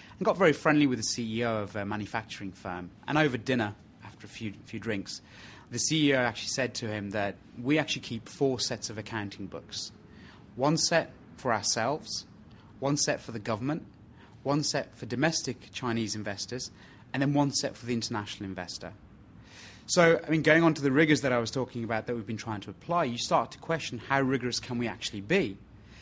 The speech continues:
I mean, the headline numbers actually tell us that the Chinese market right now is trading at a P E of about fifty times,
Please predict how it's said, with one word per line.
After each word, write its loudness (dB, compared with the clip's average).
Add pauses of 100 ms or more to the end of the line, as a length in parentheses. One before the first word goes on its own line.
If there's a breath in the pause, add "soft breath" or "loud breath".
(220 loud breath)
I 0
mean, 6
the 2
headline 4
numbers 2
actually -8
tell -2
us -4
that -10
the -12
Chinese -2
market 0
right -6
now -8
is -10
trading -4
at -6
a -10
P -4
E -4
of -8
about -10
fifty -6
times, -2